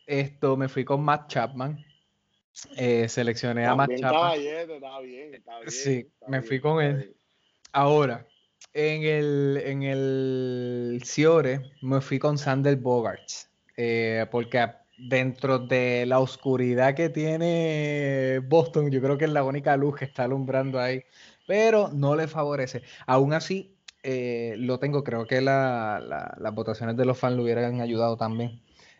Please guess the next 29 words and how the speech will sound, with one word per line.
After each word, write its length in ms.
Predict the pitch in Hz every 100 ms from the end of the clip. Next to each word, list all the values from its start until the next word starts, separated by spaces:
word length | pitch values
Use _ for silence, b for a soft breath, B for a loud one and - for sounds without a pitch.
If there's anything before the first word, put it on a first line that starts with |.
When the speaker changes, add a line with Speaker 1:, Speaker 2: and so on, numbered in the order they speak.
| -
Speaker 1:
Estoy 420 | 120 156 214 110
Speaker 2:
Sí. 40 | - -
Speaker 1:
viendo 240 | 110 110
cómo, 640 | 117 120 120 120 117 110 107
cómo 240 | 113 113
son 280 | - 120 117
lo-, 200 | 117 110
los 360 | 110 117 110
fanáticos 440 | - 107 107 117 110
de 100 | 110
Boston. 460 | 123 131 - 113 B B B B
Eh, 840 | - 120 113 110 110 107 104 104 107
creo 180 | 113 113
que 220 | 120 113
Speaker 2:
Aunque, 220 | 151 190
Speaker 1:
Sander 300 | 151 120 139 123
Bogaerts 220 | 123 160
Speaker 2:
aunque, 600 | 170 143 139 135 131 - _ _ _ - - - _ _ - - - - _ _ _ - - -
bueno, 320 | 160 120 92 92 _ _
te 60 | 131
entiendo 320 | 120 156 170
así 140 | 156
como 180 | 151 151
es 40 | 135
Boston, 440 | 127 - 101 90 _
pero, 440 | - 120 117 104 85 - _ _ _ _ _ _ _ _ - - -
mano, 280 | 107 120 110
Tim 220 | 104 110
Anderson 760 | 110 117 120 120 135 131 127